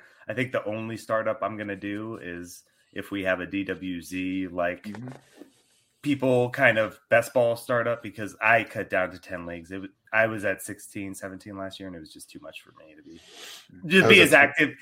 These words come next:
Speaker 1: as active as I like to be.
Speaker 2: Right.
Speaker 1: Um,
Speaker 3: Yeah,
Speaker 1: and, and
Speaker 3: exactly.
Speaker 1: so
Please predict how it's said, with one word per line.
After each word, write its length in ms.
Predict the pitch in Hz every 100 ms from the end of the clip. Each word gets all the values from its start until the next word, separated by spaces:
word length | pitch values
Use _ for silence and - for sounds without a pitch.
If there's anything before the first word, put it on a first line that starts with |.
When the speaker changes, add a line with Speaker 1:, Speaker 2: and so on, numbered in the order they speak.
| -
Speaker 1:
as 200 | - 151
active 460 | 143 135 131 127 104
as 300 | 107 107 101
I 160 | 95 107
like 320 | 101 95 95
to 100 | -
be. 400 | 85 95 101 104 _ _ -
Speaker 2:
Right. 280 | 87 95 87
Speaker 1:
Um, 220 | 85 85 _
Speaker 3:
Yeah, 260 | 113 87 - 98
Speaker 1:
and, 80 |
and 100 | 95
Speaker 3:
exactly. 220 | 80 -
Speaker 1:
so 60 | -